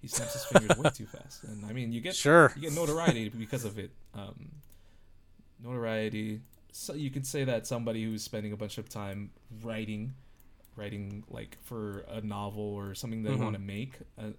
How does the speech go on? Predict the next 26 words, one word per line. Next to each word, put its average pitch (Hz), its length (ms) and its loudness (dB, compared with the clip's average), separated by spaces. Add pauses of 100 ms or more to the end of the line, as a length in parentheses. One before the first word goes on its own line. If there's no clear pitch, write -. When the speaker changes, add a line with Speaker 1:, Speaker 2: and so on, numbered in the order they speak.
Speaker 1:
like 110 140 -12
a 107 40 -8
book, 117 320 -6 (420)
you'd 113 120 -8
be 120 60 -4
like, 113 240 -2
"Oh, 120 120 2
you're 110 140 0
not 120 360 -2
big 120 260 0
right 107 260 -2
now. 107 340 -2
You're 107 160 -4
wa-, 107 140 -6 (120)
you're 107 140 -4
wasting 101 380 -8
your 101 80 -8
time." 107 200 -8
That's 233 180 -4
stupid. - 320 -4
That's 143 180 -4
really 180 200 -2
dumb. 107 260 -4
I 165 120 -2
hate 143 220 -4
that. - 160 -8